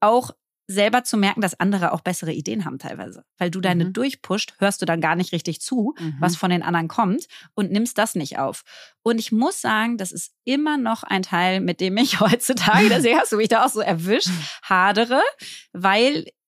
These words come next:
Speaker 1: ich natürlich so bin, wie ich bin und diese
Speaker 2: Total.
Speaker 1: Power mitbringe. Und das ist auch einer meiner großen Erfolgsfaktoren.
Speaker 2: Ist auch
Speaker 1: Und
Speaker 2: eine
Speaker 1: gleichzeitig,
Speaker 2: Führungsstärke, ja.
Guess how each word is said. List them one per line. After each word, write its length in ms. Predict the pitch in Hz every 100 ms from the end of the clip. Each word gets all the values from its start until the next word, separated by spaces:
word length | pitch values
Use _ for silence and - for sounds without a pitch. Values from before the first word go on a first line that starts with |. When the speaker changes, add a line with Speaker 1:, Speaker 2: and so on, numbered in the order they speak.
| _
Speaker 1:
ich 280 | - 262 -
natürlich 720 | 240 226 - 262 269 294 - _ _
so 200 | 202 247
bin, 160 | 226 320
wie 120 | 269
ich 100 | 226
bin 300 | - 226 233 440 - - _ -
und 220 | 240 233
diese 220 | 247 240
Speaker 2:
Total. 200 | 156 233
Speaker 1:
Power 100 | 226
mitbringe. 400 | 233 311 247 247
Und 120 | 247 233
das 120 | 247
ist 160 | 254
auch 140 | - 233
einer 480 | - 214 226 226 - -
meiner 220 | 220 226
großen 200 | 214 208
Erfolgsfaktoren. 600 | - 359 - 240 - 220
Speaker 2:
Ist 100 | 175
auch 60 | 165
Speaker 1:
Und 60 | 196
Speaker 2:
eine 80 |
Speaker 1:
gleichzeitig, 260 | 202 226 220
Speaker 2:
Führungsstärke, 600 | 180 240 226 247 370 175
ja. 180 | 175 175